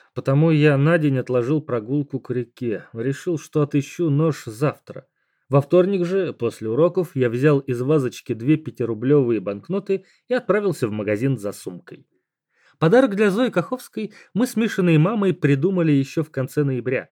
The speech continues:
Я к тому времени выяснил Зоины пожелания и мысленно пожелал девочке закатать губу. Сообразил, что вряд ли удивлю дочь директорши комиссионного магазина,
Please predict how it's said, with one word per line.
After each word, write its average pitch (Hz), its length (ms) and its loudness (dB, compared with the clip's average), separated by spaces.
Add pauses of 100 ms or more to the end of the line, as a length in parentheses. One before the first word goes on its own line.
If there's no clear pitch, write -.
(120)
Я 175 160 4
к 156 80 -6
тому 170 220 6
времени 175 400 6
выяснил 165 560 2
Зоины 156 500 4
пожелания 143 760 -4 (160)
и 175 80 2
мысленно 190 640 -2
пожелал 156 580 2
девочке 165 720 -2 (480)
закатать 156 600 2
губу. 113 480 -2
Сообразил, 220 640 4
что - 220 2
вряд 156 360 6
ли 143 100 4
удивлю 131 400 2
дочь 156 360 0
директорши 131 680 -2
комиссионного 127 640 -2
магазина, 117 640 -2